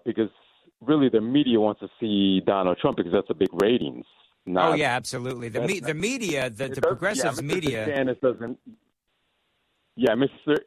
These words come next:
Speaker 1: and I, I lean more towards Mister DeSantis. I did vote for Mister Trump twice, but, uh, I'm a little bit concerned, as Mister Gorka said in his,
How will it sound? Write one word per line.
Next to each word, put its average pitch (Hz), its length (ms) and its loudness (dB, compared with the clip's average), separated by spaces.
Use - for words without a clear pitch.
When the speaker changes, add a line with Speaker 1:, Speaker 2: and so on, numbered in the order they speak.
Speaker 1:
and 135 180 2
I, 147 200 2
I 151 180 0
lean 135 240 0
more 120 200 2
towards 110 300 -2
Mister 104 260 -4
DeSantis. 104 460 0
I 131 120 2
did 135 260 -2
vote 120 160 2
for 117 80 -2
Mister 104 360 -2
Trump 104 320 -2
twice, 110 280 2
but, 107 180 4
uh, 92 420 2
I'm 120 120 -2
a 127 40 4
little 131 220 2
bit 113 180 2
concerned, 110 1000 0
as 110 200 4
Mister 107 280 0
Gorka 113 480 2
said 98 300 0
in 92 280 -2
his, 90 180 0